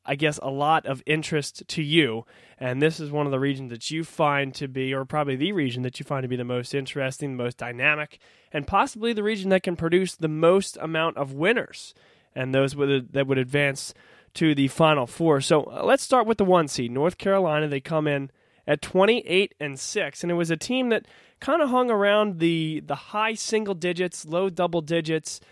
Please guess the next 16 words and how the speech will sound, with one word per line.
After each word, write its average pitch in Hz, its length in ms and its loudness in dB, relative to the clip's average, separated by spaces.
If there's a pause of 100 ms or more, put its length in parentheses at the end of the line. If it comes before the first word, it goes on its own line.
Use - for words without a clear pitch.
(160)
for 175 140 -2
most 165 320 2
of 160 60 -10
the 151 80 -4
season. 160 340 0
They 139 100 -6
crept - 400 -6
up 160 220 -2
into 160 180 -4
the 139 60 -8
two 165 240 -10
mark, 147 320 -4
especially 147 580 -6
early 160 360 -2
on, 139 320 0
but 131 180 -4